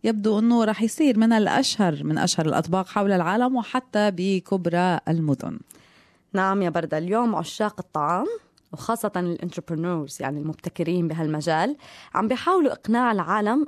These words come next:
Speaker 2: إنه ضروري كلنا ناكل حشرات يوميا. ليه؟ لأنه الحشرات غنية بالمواد المغذية، البروتينات، المعادن، الفيتامينات، الألياف، وأكلها أيضا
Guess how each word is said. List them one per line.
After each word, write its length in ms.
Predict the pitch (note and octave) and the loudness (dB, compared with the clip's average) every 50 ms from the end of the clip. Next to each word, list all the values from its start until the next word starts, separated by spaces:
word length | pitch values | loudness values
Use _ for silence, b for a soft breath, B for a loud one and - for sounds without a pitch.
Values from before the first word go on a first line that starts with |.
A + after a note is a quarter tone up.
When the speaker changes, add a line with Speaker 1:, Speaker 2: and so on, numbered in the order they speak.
| - | 0
Speaker 2:
إنه 160 | G3 F#3+ F#3+ F#3 | 0 0 0 2
ضروري 440 | E3 F3 F3+ G3+ B3 C4 B3 G3 | 0 0 2 2 2 2 2 0
كلنا 320 | - - A3 A3+ A3+ G#3 F#3 | -2 -2 0 0 2 2 2
ناكل 260 | F3+ F3+ F#3 - E3+ | 0 -2 -2 -4 -6
حشرات 560 | - - E3 - - E3+ E3+ E3+ F#3+ - - | -6 -6 -6 -4 -4 -2 -2 -2 -2 -2 -2
يوميا. 480 | E3+ D#3 D3+ D#3+ D#3 D3 C#3 C3 C3 C#3+ B B B B B B B B - | -2 0 0 0 -2 -2 -2 -4 -6 -6 B B B B B B B B -2
ليه؟ 240 | F#3 F#3+ A3 D4+ | 0 0 0 0
لأنه 240 | D#4+ G#3+ - - F3 | 0 -2 0 0 -2
الحشرات 720 | E3 - - F3 - - E3+ D#3+ E3+ F#3 B3+ C#4+ - - F3 | -2 -2 -4 -6 -6 -4 -4 -2 -2 -2 -2 -4 -4 -4 -2
غنية 280 | D#3+ E3+ F3 E3+ E3+ | -2 0 -2 -2 -4
بالمواد 580 | D3+ D#3 D3+ D#3+ D#3 D#3+ E3+ F#3+ C#4 F4 B3 - - _ - | -4 -6 -4 -4 -2 -2 0 0 0 0 -2 -6 -10 _ -4
المغذية، 800 | E3+ G3 B3 A#3 A#3+ A3+ F3 E3+ D3 - D#3+ D#3 D#3+ F#3 B3 F4+ E4+ - _ _ _ _ _ - | -2 0 0 0 0 -2 -2 -4 -6 -6 -6 -8 -6 -4 -4 -6 -6 -8 _ _ _ _ _ -8
البروتينات، 760 | F3+ - - G#3+ A3+ - - C#4 A#3+ D#3 C#3+ F#3 - - - _ _ _ _ _ E3 | -6 -2 -2 -2 -2 0 0 0 0 0 -2 -4 -8 -10 -14 _ _ _ _ _ -6
المعادن، 640 | E3 F3 F3 E3+ D#3+ D#3+ D#3+ D#3 - E3+ A3 C4+ C4+ b b b b b b - | -4 -2 -2 0 0 0 -2 -2 -2 -2 -4 -4 -4 b b b b b b -8
الفيتامينات، 720 | F3+ F#3 A#3 C4 F#4 F4+ F4+ F4+ F4+ F#4+ D#4 F#3 - - - - _ _ _ _ _ _ - | -6 -4 -2 -2 0 2 2 2 2 2 2 0 -2 -6 -18 -20 _ _ _ _ _ _ -8
الألياف، 640 | F#3 - - F#3 F#3 F3 F3+ F3+ G3+ C#4+ F#4+ - - b b b b b - | -8 -4 -2 -2 -2 0 0 0 2 0 0 -2 -8 b b b b b -6
وأكلها 480 | - - - - D4 - D4 C4+ - - | -6 -4 -2 -2 -2 0 2 2 2 2
أيضا 200 | C#4 D4+ D4 | 2 2 2